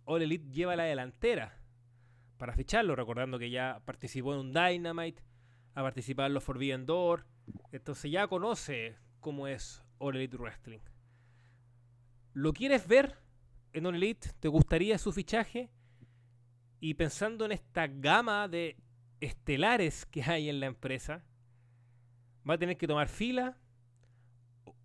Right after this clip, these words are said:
o U, Okada, mejor dicho, es un nombre para que llegue y pise fuerte desde el minuto uno.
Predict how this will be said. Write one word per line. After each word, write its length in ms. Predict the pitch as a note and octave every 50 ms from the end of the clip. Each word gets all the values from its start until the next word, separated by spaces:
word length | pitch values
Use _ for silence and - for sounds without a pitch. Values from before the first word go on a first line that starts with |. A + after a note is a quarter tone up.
| - - _ _ _
o 640 | C#3 C#3+ C#3+ C#3 C3+ C3+ C3+ C3+ C3 C3 C3 C3+ - -
U, 280 | G#3+ A#3 B3 A#3+ - - - - -
Okada, 600 | C#3+ C3+ C3+ - D3+ D3+ D#3+ D#3+ D#3+ E3 - - - - - - - - - - -
mejor 360 | - C3+ C3 - - C#3+ C3+
dicho, 540 | C3 D3+ D#3 D#3 - - D3+ D3 C#3+ C#3 - -
es 220 | - D3 - - -
un 180 | C3+ B2+ B2+
nombre 340 | C3 D3 D3 D3 C#3+ C#3 C#3
para 240 | C3 C3+ C3 C3 C3
que 360 | A#2+ B2+ B2+ B2 B2 A#2+ - - _ _ - C3+ A#2+ A#2+
llegue 580 | C3+ C#3+ D3 D3+ D3+ C#3+ D3 D3+ D3+ D3+ - - - - -
y 120 | - C#3 -
pise 360 | - D3 C#3+ - - C#3+ C3+
fuerte 680 | - - C#3+ D3 D3 C#3+ C#3+ - - - C#3+ C#3 C3+ - - - - - - - - - - -
desde 320 | C3+ B2+ C#3+ C3+ A#2+ B2 C3+
el 80 | B2
minuto 400 | A#2+ C3 B2+ C3 B2+ A#2+ C3 B2
uno. 340 | A#2+ A2+ G#2+ G#2+ G2+ -